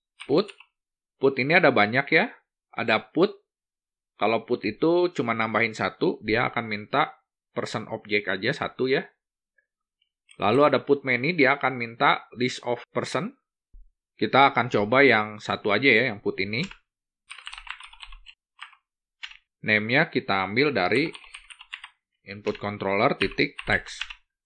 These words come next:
Lalu kita ke retrieve atau read. Untuk membaca, kita gunakan ini person box titik get.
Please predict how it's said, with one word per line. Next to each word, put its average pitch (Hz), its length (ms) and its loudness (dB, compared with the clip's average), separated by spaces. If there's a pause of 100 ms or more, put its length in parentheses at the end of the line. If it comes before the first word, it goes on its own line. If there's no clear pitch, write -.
(2750)
Lalu 104 240 0 (140)
kita 123 260 0
ke 107 160 2
retrieve 120 400 2
atau 107 240 0
read. 147 200 2 (680)
Untuk 139 240 0
membaca, 143 560 4
kita 175 480 0 (380)
gunakan 120 560 0
ini 139 240 -4
person 113 400 -8
box 123 240 -4
titik 123 400 -2
get. 110 240 2